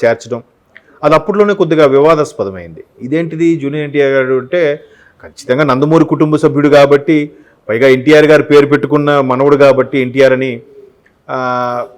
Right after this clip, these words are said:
దుమారం రేగింది. ఈయన ఫోటో వాడుకోవడం ఎంతవరకు సమంజసం అన్న దా-, దాంట్లో ఒకానొక సందర్భంలో మీడియా మిత్రులు కూడా మన బాలయ్య గారికి అడిగారు,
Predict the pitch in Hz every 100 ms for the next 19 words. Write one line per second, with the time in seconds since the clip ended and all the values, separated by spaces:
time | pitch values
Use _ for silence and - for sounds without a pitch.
0 | _ 151 139 156 185 190 175 170 170 170
1 | 208 180 180 165 170 165 160 180 165 156
2 | 156 156 139 147 147 143 139 135 139 135
3 | 131 131 127 123 123 117 120 117 113 104
4 | 123 135 135 98 95 170 _ _ _ 151
5 | 196 185 160 175 196 185 190 190 185 180
6 | 175 156 175 190 180 170 170 170 170 151
7 | 165 - _ _ - _ 143 135 127 139
8 | 160 156 156 151 175 139 123 123 101